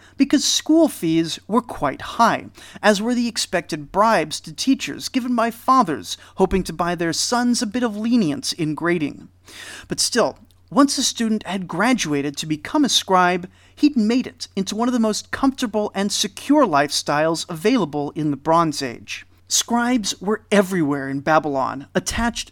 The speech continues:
to every institution. From temples to palaces to the army, and independent scribes were available for hire by private citizens for the many tasks that required it.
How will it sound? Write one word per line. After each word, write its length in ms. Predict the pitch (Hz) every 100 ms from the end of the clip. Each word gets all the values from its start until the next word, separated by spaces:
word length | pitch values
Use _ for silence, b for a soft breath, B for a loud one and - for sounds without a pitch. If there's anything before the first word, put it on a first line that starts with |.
| -
to 220 | 262 262
every 380 | 233 247 175 147
institution. 800 | 147 - - - 214 - - - _
From 240 | - 196 165
temples 560 | - 240 254 247 - -
to 100 | 208
palaces 680 | - - 277 185 170 160 - -
to 160 | - 220
the 180 | 226 -
army, 380 | 185 170 110 - B B B -
and 120 | 175
independent 640 | 214 180 - - 285 208
scribes 560 | - - 190 185 190 -
were 180 | 190 226
available 480 | 180 208 285 254 262
for 200 | - 208
hire 560 | - 214 180 131 -
by 140 | 170 185
private 480 | - - 277 190 -
citizens 560 | 175 151 165 175 170
for 140 | - 190
the 120 | 214
many 320 | 196 262 214
tasks 560 | - 147 135 - - -
that 160 | 135
required 480 | 127 - 196 165 131
it. 200 | -